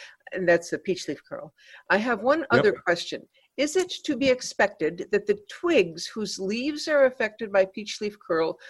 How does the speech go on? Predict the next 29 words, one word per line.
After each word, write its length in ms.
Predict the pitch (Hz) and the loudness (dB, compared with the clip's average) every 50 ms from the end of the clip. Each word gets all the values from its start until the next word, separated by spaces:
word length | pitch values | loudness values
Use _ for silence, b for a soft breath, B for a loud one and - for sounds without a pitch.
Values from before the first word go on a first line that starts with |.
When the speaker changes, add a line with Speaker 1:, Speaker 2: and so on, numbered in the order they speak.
| B B - | B B -6
Speaker 1:
will 280 | 180 180 233 254 262 247 220 | 0 4 6 6 6 6 6
not 260 | 202 208 233 247 - | 4 4 4 2 2
regrow 480 | 226 208 202 175 170 196 190 196 196 | 0 -2 -2 0 4 4 6 6 4
fresh 400 | 196 - - 185 196 196 - - | 2 0 0 2 2 2 -2 -6
leaves 580 | 180 175 180 202 220 240 247 254 240 - - - | -4 -4 -2 -2 -2 -4 -6 -8 -8 -10 -6 -2
when 160 | 196 190 175 | 0 0 2
the 80 | 175 170 | 0 -2
blight 340 | 170 165 160 - 196 - 262 | 0 2 2 2 2 0 -4
is 140 | 247 247 | -8 -8
past? 540 | - - 285 269 294 320 - - - - - B B B B B B - | -4 0 2 2 2 0 -2 -6 -12 -14 -18 B B B B B B 0
I 60 | 196 | 0
see 260 | 190 - - 285 330 | 0 0 0 0 0
new 320 | 349 349 349 349 339 320 | 2 2 2 2 2 2
leaves 400 | 285 269 254 254 254 233 240 - | 2 0 0 -2 -2 -4 -6 -4
on 260 | - - 202 202 202 226 | 0 0 0 0 0 0
new 200 | 294 349 370 370 | 0 -2 -2 -4
twigs 360 | - - 226 196 175 160 175 180 | -4 -2 0 0 0 0 -2 -4
and 120 | 170 165 | -2 -2
branches, 520 | 170 160 143 143 147 - - 185 202 165 | -2 -2 -2 -4 -4 -6 -8 -8 -8 -6
which 180 | - 185 185 - | -8 -8 -6 -6
are 100 | 214 190 | -8 -6
growing 340 | 185 185 165 165 180 202 208 | -4 -2 0 0 0 0 0
from 140 | - 262 254 | -2 -2 -2
the 80 | 262 262 | -4 -4
tips 340 | - 247 - - - - | -4 -6 -8 -8 -10 -12
of 100 | 208 185 | -12 -8
the 80 | 196 208 | -6 -6
affected 420 | 202 - 180 160 - - 160 143 | -2 -2 -2 -2 -2 -6 -10 -4
branches, 440 | 143 143 131 127 123 - 147 - - | -2 -2 -2 -2 -4 -8 -14 -16 -16